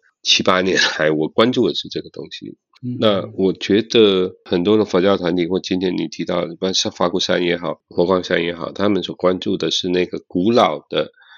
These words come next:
Speaker 1: 这个佛陀所传下来的这个教法，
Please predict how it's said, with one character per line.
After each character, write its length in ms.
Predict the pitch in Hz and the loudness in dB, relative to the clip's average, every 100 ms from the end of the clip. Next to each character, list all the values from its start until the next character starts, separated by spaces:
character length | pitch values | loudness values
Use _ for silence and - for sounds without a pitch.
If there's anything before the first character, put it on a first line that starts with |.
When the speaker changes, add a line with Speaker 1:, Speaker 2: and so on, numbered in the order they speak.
| - _ _ _ _ - | -20 _ _ _ _ -2
Speaker 1:
这 220 | 95 90 | 2 2
个 280 | - 85 - | 0 -8 -8
佛 200 | - 95 | -2 0
陀 340 | 90 90 85 - | 4 4 2 -2
所 260 | - 78 | -6 -6
传 280 | 76 - 80 | -4 -4 -2
下 220 | - 101 | 2 2
来 140 | 80 76 | 0 -6
的 200 | - 104 | -12 -10
这 120 | 101 | -8
个 140 | 95 85 | -6 -6
教 260 | - 92 | 0 0
法， 280 | 76 - - | 0 -6 -10